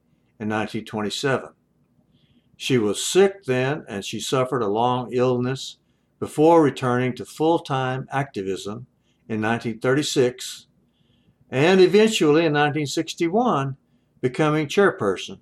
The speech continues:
of the Communist Party. She roughed out this book in nineteen fifty-five while fighting to keep herself and other party leaders out of prison.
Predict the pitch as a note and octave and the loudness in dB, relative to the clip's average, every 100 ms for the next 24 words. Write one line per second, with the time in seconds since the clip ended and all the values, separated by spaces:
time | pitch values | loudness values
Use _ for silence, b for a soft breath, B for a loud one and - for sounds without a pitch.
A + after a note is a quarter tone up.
0 | - G2+ G2 G#2+ G2+ F2+ F2 - - F2 | -12 -12 -8 -6 -6 -8 -12 -14 -10 -10
1 | E2 - _ _ _ b b b b b | -10 -16 _ _ _ b b b b b
2 | - C3 C3+ G#3 A#3 - F#3+ F3+ F3 E3 | -6 -2 4 4 4 2 2 2 2 -2
3 | C#3 - A#2+ F#2+ F#2 _ A#2 A#2+ C3 C3+ | -2 0 0 0 -2 _ -8 -4 -2 -2
4 | C#3+ C3+ C#3+ - B2+ - A2+ F#2+ E2+ E2+ | -6 -2 -4 -4 -12 -6 -4 -4 -8 -18
5 | _ _ _ _ _ _ _ A2 G#2 - | _ _ _ _ _ _ _ -4 -4 0
6 | D3 C#3+ D3+ D3+ - A#2 - D3 C#3 G#2 | 2 4 4 -2 -6 -8 0 0 0 -6
7 | - E3+ C3 A2+ B2 - _ _ _ A2 | -2 2 2 2 -4 -16 _ _ _ -6
8 | A2 C#3 B2 - B2 A2+ G2+ G2 G2+ G2+ | 0 2 2 0 -2 0 -2 -2 -4 -4
9 | A2 - A#2 G#2+ G2+ - E3+ D3 - | -6 -8 -6 -4 -4 0 2 2 0